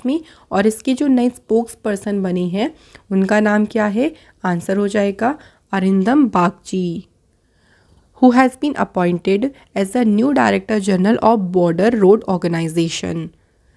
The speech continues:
Answer is राजीव चौधरी। ये बीआरओ के नए महानिदेशक के रूप में अपॉइंट हुए हैं। बीआरओ की एस्टैब्लिशमेंट सेवंथ of May नाइनटीन सिक्सटी को हुई और हेडक्वार्टर है इसका न्यू दिल्ली में।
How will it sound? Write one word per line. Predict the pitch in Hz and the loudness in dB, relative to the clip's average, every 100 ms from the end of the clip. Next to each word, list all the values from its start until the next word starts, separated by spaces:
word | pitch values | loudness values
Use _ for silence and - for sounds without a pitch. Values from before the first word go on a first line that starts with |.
| _ _ - | _ _ -2
Answer | 190 180 175 190 | 2 2 2 0
is | 269 269 | 0 0
राजीव | 185 175 165 214 | 2 2 2 0
चौधरी। | 247 247 214 208 233 320 - _ - | 0 0 0 0 -2 -2 -4 _ -6
ये | 202 214 | -2 0
बीआरओ | 175 196 190 185 190 - 220 240 | 0 0 0 0 0 0 0 0
के | 247 285 - _ - | 0 -2 -4 _ -4
नए | 196 220 | 0 2
महानिदेशक | 240 202 196 220 - 180 170 175 170 254 | 2 0 -2 -4 -2 -2 2 2 2 -2
के | 254 247 | 0 0
रूप | 240 247 | 0 0
में | |
अपॉइंट | 240 226 226 233 | -2 0 0 0
हुए | 240 233 | 0 0
हैं। | 226 285 - - - - - | 0 -2 -6 -20 -20 -18 -6
बीआरओ | 185 214 208 226 | 0 2 4 2
की | 247 | 2
एस्टैब्लिशमेंट | 320 - 254 220 202 - 220 220 | -2 -2 0 2 0 -2 -2 -2
सेवंथ | - 202 254 277 | -2 0 0 0
of | 262 254 | -2 0
May | 220 233 240 _ _ 185 | 0 0 -4 _ _ -2
नाइनटीन | 180 185 190 226 277 | 0 0 0 0 0
सिक्सटी | 262 - - | -2 -6 -6
को | 208 - 208 | -4 -2 0
हुई | 226 | 2
और | 233 | 2
हेडक्वार्टर | 196 - 185 180 180 | 0 -2 -2 -2 -2
है | 214 220 | -2 -2
इसका | 196 202 | -4 -4
न्यू | 190 180 | 0 0
दिल्ली | 170 165 180 | 2 0 0
में। | 214 240 | 0 0